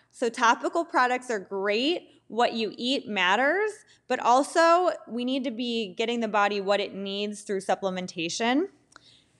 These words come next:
It's a little bit easier to do than with food, 'cause to get enough of these nutrients through food, you'd have to be eating a lot of different things. So one of the things that I love for rosacea is vitamin C. Vitamin C in a powder form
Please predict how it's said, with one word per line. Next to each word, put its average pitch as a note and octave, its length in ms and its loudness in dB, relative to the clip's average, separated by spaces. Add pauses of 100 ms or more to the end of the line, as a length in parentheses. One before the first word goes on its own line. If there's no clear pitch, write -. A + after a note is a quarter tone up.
(360)
It's C4 180 4
a A#3+ 160 4
little A#3 200 6
bit A3 160 6
easier G#3+ 340 0
to G#3 140 -2
do F#3+ 220 0
than F3+ 180 0
with F3 160 -2
food, E3 520 -2
'cause - 180 -4
to B3+ 100 4
get B3 260 8 (400)
enough G#3+ 300 8
of G3+ 100 4
these F#3+ 200 2
nutrients F#3+ 540 0
through F3+ 180 0
food, G3+ 540 4
you'd G3 200 0
have G3 220 6
to A3+ 80 2
be G3 120 0
eating F3+ 440 -2
a F3 120 2
lot E3 440 4 (100)
of E3+ 120 0
different E3 380 -2
things. D#3+ 480 -6 (500)
So C#4+ 320 10
one C#4 240 4
of B4 80 2
the B4 120 2
things E4+ 180 2
that B3+ 100 2
I A#3 140 6
love G#3+ 400 4
for A3+ 180 -2
rosacea F#3+ 560 -2
is F3+ 180 -6
vitamin E3+ 480 -6
C. - 440 -16 (720)
Vitamin F4 360 6
C D4 260 4
in A#3+ 100 2
a G#3+ 80 0
powder B3+ 520 0
form A#3 640 2